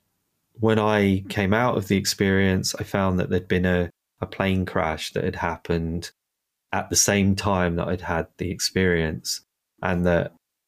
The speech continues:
about a hundred and fifty people had been killed. I think it was a hundred and forty-four, something like that. And I, I'd written in my diary literally about a hundred and fifty people. I'd written that they were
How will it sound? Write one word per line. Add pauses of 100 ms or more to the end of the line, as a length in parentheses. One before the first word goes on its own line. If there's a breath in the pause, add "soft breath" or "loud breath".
(120)
about
a
hundred
and
fifty
people
had
been
killed.
I
think
it
was
a
hundred
and
forty-four,
something
like
that. (420)
And
I,
I'd
written
in
my
diary
literally
about
a
hundred
and
fifty
people.
I'd
written
that
they
were